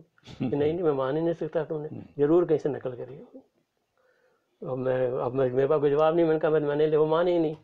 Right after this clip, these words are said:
Speaker 2: हम्म।
Speaker 1: तो उनका, "अच्छा, एक काम करो, तो मैं तुमको एक रूपरेखा बना के देता हूँ,
Speaker 2: हम्म।
Speaker 1: इस पे तुम एक कहानी लिख के लाओ एक हफ्ते में,
Speaker 2: हम्म।
Speaker 1: फिर मैं देखूंगा।" तो एक हफ्ते भर बाद मैंने एक कहानी और लिखी
Speaker 2: हम्म।
Speaker 1: और उनको दे आया।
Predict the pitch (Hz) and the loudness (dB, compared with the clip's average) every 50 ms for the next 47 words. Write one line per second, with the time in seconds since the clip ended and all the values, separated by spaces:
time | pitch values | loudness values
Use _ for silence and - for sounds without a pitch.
0 | _ _ - - - - - - _ _ _ _ _ - 170 180 180 180 - 170 | _ _ -14 -12 -12 -12 -16 -20 _ _ _ _ _ 2 4 6 6 4 4 4
1 | 175 170 165 202 196 180 - - 180 170 156 151 151 151 156 - - - 165 151 | 2 4 4 4 2 2 2 2 2 4 4 2 2 0 -2 -6 -6 -2 2 2
2 | 165 165 165 156 139 139 139 123 127 123 135 160 190 - _ _ _ _ _ _ | 2 2 0 -2 0 0 -2 -2 -2 0 0 0 -2 -4 _ _ _ _ _ _
3 | - 156 160 165 180 175 185 170 175 165 190 180 170 165 170 165 165 - 185 175 | 0 4 6 6 6 6 4 2 2 4 4 4 6 6 4 4 2 2 4 4
4 | 175 165 - - _ - - - - 214 156 180 190 165 190 180 165 156 156 151 | 4 2 0 -4 _ -20 -18 -12 -4 2 4 4 4 6 4 4 4 4 4 2
5 | 131 135 135 127 120 120 131 123 123 113 110 - 127 120 131 165 180 - _ - | 2 0 0 0 0 -2 -2 -2 -2 -4 -4 -4 -4 -4 -4 -6 -8 -10 _ -14
6 | - - 175 - - - 180 170 165 165 156 143 131 - - 135 127 127 131 131 | -6 -6 -6 -6 -2 0 0 2 2 2 2 2 0 -2 -4 -6 -4 -4 -4 -4
7 | 127 120 - - 117 123 123 135 170 175 160 - 156 131 - - 131 120 131 160 | -4 -6 -8 -10 -10 -8 -8 -6 -4 -4 -4 -4 -4 -6 -6 -8 -8 -8 -8 -10
8 | 175 - _ - - 101 - - - _ _ _ - 170 170 170 160 135 - 131 | -12 -14 _ -12 -12 -12 -12 -14 -20 _ _ _ 0 2 4 4 2 0 -2 -6
9 | 120 - 127 131 147 156 147 - _ _ _ _ _ - - - _ _ _ _ | -10 -10 -14 -16 -16 -16 -16 -20 _ _ _ _ _ -20 -20 -20 _ _ _ _
10 | _ _ _ _ _ _ _ _ _ - 135 123 135 127 123 - - 165 151 143 | _ _ _ _ _ _ _ _ _ -2 0 2 2 2 2 2 2 4 4 4
11 | 131 131 131 123 123 131 127 120 127 123 120 - - 131 127 127 131 139 156 170 | 2 0 -2 -2 -2 -4 -4 -4 -4 -6 -6 -4 -4 -4 -2 -2 0 2 2 2
12 | 175 165 147 - - 131 127 - _ _ _ - 143 - - 131 147 143 165 156 | 2 2 -2 -4 -6 -8 -10 -10 _ _ _ -12 -10 -6 -6 -4 -2 0 0 2
13 | 123 151 165 170 165 156 143 143 | 4 4 4 4 2 0 -4 -8